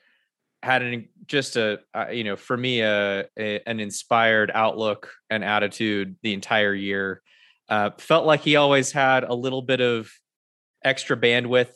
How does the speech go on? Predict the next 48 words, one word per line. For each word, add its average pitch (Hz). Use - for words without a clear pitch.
to 120
deal 120
with 120
stuff. -
You 123
know, 117
he 117
was 120
not 127
always 123
the -
fastest 113
guy 110
on 107
track 107
at -
any 110
particular 110
time, 104
but 101
just 127
had 127
his 113
eyes 120
open, 120
like, 101
didn't 143
get 135
caught 131
off 117
guard 120
by 127
anything 127
over 120
the 123
course 120
of -
the 120
season, 113
was 120
in 135
essence, 147
like, 120
mistake 123
free 120
in 120
terms 117
of, 110